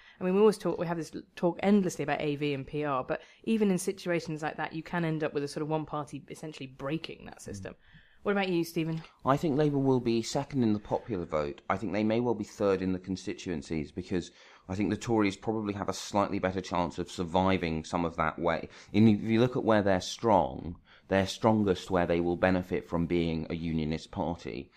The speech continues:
Speaker 2: The places where Labour was strong and is still notionally strong and where it still has seats in, uh, in, in the constituencies are all places where it's lost votes by being a unionist party. So my guess is they will be first in the popular vote. Maybe they'll be first overall because of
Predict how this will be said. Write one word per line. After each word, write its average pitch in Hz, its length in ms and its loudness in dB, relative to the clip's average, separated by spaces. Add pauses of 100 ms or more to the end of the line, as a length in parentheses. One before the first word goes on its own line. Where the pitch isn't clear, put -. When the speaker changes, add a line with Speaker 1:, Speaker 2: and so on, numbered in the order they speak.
(320)
Speaker 2:
The 98 160 0
places 107 460 0
where 98 140 4
Labour 90 380 2 (120)
was 92 240 2
strong 73 480 -2
and 73 160 -6
is 71 100 -8
still 80 360 -2
notionally 76 400 -4
strong 78 180 -4
and 73 80 -6
where 73 160 -2
it - 100 -8
still 78 220 -6
has 76 180 -6
seats - 400 -8
in, 71 160 -6
uh, 71 280 -6
in, 76 200 -8 (120)
in 71 340 -6
the 76 340 -8 (160)
constituencies - 880 -8 (440)
are 95 160 6
all 92 100 0
places 85 420 -4
where 78 400 -2
it's - 220 -4
lost 95 320 0
votes 65 260 -8
by 71 160 -8
being 76 220 -6
a 73 60 -4
unionist 69 480 -8
party. 71 440 -10 (360)
So 107 160 0
my 107 160 4
guess 131 240 -2
is 110 100 -4
they 107 120 2
will 104 120 -2
be 104 100 -4
first 117 380 -4
in 101 80 -4
the 95 60 -4
popular 92 400 -2
vote. 82 240 0
Maybe 98 320 2
they'll 87 160 0
be 87 100 -6
first 85 320 -2
overall 82 340 -2
because 80 300 -12
of 78 120 -10